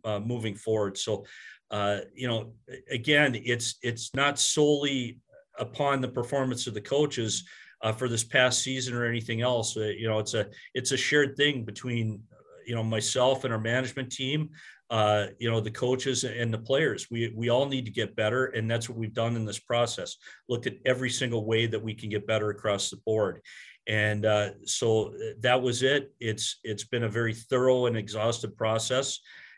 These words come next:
And, you know, we're at the point to where, you know, we're, we're done looking backwards at everything. And now it's, it's looking at our solutions moving forward and implementing those solutions.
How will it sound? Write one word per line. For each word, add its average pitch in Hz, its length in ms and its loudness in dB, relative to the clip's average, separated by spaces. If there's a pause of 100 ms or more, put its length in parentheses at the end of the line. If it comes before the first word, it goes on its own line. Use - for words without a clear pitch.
(100)
And, 113 480 4
you 120 260 -6
know, 120 100 0
we're 120 180 2
at 117 100 0
the 117 60 -8
point 127 340 -2
to 120 80 -4
where, 113 380 2 (360)
you 120 120 -4
know, 110 260 0
we're, 117 200 0
we're 127 140 -2
done 131 280 4
looking 139 320 0
backwards 127 560 2
at 123 80 -4
everything. 135 480 -2
And 117 100 -2
now 123 300 4
it's, 117 280 -2
it's 113 280 -4
looking 117 540 -2
at 113 120 0
our 113 80 2
solutions 117 640 -4
moving 110 320 -4
forward 117 360 -2
and 104 160 -2
implementing 110 560 -4
those 104 240 -4
solutions. 110 580 -6